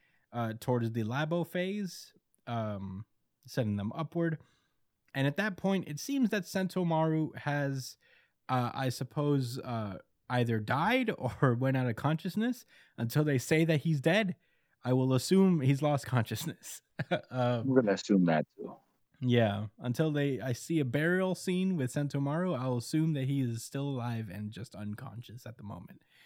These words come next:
Speaker 1: Um, so that means that the Seraphims are now under the control of the C P zero. Um, the Straw Hats reconvene with, uh, Vegapunk, and, uh,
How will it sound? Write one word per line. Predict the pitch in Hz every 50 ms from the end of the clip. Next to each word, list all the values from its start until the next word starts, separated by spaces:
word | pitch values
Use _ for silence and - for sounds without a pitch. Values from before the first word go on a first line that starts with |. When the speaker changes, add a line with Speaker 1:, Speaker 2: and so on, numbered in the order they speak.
| - _ _ _ _ _ _ _ -
Speaker 1:
Um, | 107 107 107 104 101 95 90 80 71 - _ _ _ _ _ _ _ _ _ _ _ _ _ _ _
so | - - 131 117 110 107 107 90
that | 143 185 220 202 156
means | 170 170 165 151
that | 139 151 143 -
the | 139 135 131 123
Seraphims | - - 143 143 143 127 - 139 131 123 117 123
are | 113 110
now | 113 120 123 123 127 123 -
under | 123 120 113 117
the | 110 113 110
control | - 113 107 - 110 104 104 104
of | 104
the | 107 113
C | - - 107
P | - - - 101
zero. | 104 113 151 190 208 226 220 214 208 - _ _ _ _ _ _ _ _ _ _ _ -
Um, | 113 113 113 110 107 107 101 98 95 90 110
the | 120 120 120
Straw | - - - 147 135
Hats | 123 117 131 123 - -
reconvene | 110 120 135 127 - 131 120 110 110 120 127 127 123 120 107
with, | 113 113 101 - - - -
uh, | 107 110 110 104
Vegapunk, | 101 107 123 139 151 156 147 - - 170 180 175 170 - - _ _ _ _ _ _ _ _ _ _ _ _ _ _ _ _ _ _ _ _ _ _ _ _ _ -
and, | 123 123 123 123 120 117 110 117
uh, | 113 110 107 104 101 95